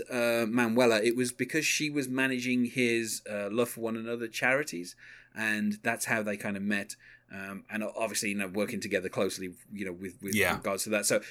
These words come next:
Speaker 1: you know, it kind, it kind of ended up, you know, that they, you know, I don't know, it's like a workplace romance, which feels weird for Prince. Like, <laughs> I, you know, you wouldn't think that that would ever be something that would be possible.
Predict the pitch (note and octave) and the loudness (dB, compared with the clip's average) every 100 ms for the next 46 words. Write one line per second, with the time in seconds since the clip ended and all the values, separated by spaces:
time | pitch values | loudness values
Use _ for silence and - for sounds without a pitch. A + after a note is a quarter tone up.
0 | - B2+ A#2 C3 - - C#3+ C3 - C#3 | -2 0 0 0 -2 2 2 2 2 2
1 | C3+ A#2+ A#2+ A2 G#2 - - - _ A#2+ | 4 6 6 4 0 -6 -20 -20 _ 0
2 | A2+ G#2 G#2 A2 G#2+ G#2 G#2 - F#3 - | 2 0 -2 0 0 0 -2 -2 -4 -4
3 | - G#3 - - F3 D3 A2+ A2 C3+ C3+ | -12 -16 -12 0 2 6 4 4 4 6
4 | C3 C#3+ - C#3+ C3+ C#3 D3+ E3 E3+ - | 8 6 6 2 4 4 4 2 -2 -6
5 | - D3 C3 A#2+ B2+ A#2+ A#2 - A#2 - | 2 6 6 6 6 6 4 6 6 6
6 | - G#2+ B2 - G#3 A#3+ - A#3 - - | 2 2 2 2 6 6 6 0 -2 -10
7 | - - D3 D3 D3 C3 C3 A#2 D3 D3+ | -12 2 10 10 10 8 8 6 4 6
8 | F3 E3 F3 D#3 C#3+ C3+ C3+ C3+ B2+ C3 | 6 6 4 4 4 6 8 8 6 0
9 | C3 B2 B2 A2+ G#2+ G#2+ C3+ C3 D3 C#3 | 0 0 0 -2 -4 -4 0 0 0 -2
10 | C#3+ | -6